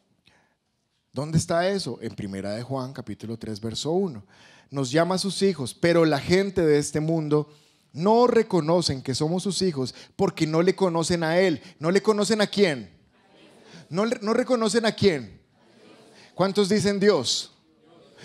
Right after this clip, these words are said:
¿Cuántos dicen a Cristo? Es a Cristo a quien no reconocen.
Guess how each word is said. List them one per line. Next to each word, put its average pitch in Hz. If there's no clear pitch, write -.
¿Cuántos 196
dicen 208
a 190
Cristo? 185
Es 160
a -
Cristo 214
a 143
quien 131
no 127
reconocen. 135